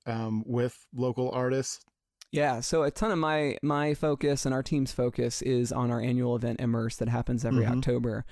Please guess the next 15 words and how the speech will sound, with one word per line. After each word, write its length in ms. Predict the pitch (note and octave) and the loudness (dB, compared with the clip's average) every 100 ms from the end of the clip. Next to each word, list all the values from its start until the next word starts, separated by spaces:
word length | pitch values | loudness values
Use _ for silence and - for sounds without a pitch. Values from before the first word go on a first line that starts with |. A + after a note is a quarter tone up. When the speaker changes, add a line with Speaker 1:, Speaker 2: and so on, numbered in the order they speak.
| - | -6
Speaker 1:
Yeah. 180 | A#2 G2 - _ _ | -4 -4 -10 _ _
Speaker 2:
But 340 | C3+ D#3 C#3+ C#3+ | 0 2 4 4
we 600 | D3+ D3+ D#3 D#3 D3 C#3+ | 2 2 2 4 2 2
do 180 | D3 C#3 | 2 4
a 20 | |
lot 420 | C3 C3+ D#3 - | 4 2 0 -2
throughout 360 | - C3+ A#2+ A#2+ | 0 2 2 2
the 80 | |
year 200 | A#2+ A#2+ | 2 2
as 140 | A#2+ A#2+ | 2 2
well. 280 | C3+ D3 B2 | 4 4 2
So, 320 | - C#3 B2+ - - _ - | 2 2 2 -4 -14 _ -6
um, 300 | C#3+ C#3 C#3 D3 | -2 0 0 0
you 80 | |
know, 180 | D3 D3 | 2 0